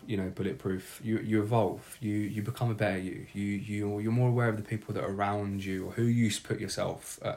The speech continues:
around. You know, how you adapt, um, how you s-, these, these signals that you need to, to move forward. Um, now, uh, you know, it's not always gonna be that way, though. Starting out, you won't always be around people who support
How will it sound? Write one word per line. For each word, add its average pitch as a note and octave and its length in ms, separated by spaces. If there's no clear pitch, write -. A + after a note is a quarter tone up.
around. G2 400
You G2 80
know, F#2 100
how A2 140
you G#2+ 160
adapt, G2 420
um, F#2 340
how A#2+ 100
you A#2 80
s-, A2 100
these, G#2+ 240
these G#2 180
signals G2 440
that G2 100
you G2+ 100
need G2+ 360
to, F#2+ 220
to - 180
move G2 240
forward. - 380
Um, F#2+ 680
now, G#2+ 340
uh, - 380
you A2 100
know, G2 120
it's G2 180
not B2 180
always A2+ 360
gonna G#2+ 220
be G2+ 160
that G2 180
way, G2 180
though. G#2 220
Starting A#2 360
out, G#2+ 160
you G2+ 100
won't G#2+ 200
always G2+ 260
be G2+ 240
around F#2+ 280
people G2 320
who F#2+ 160
support G2 480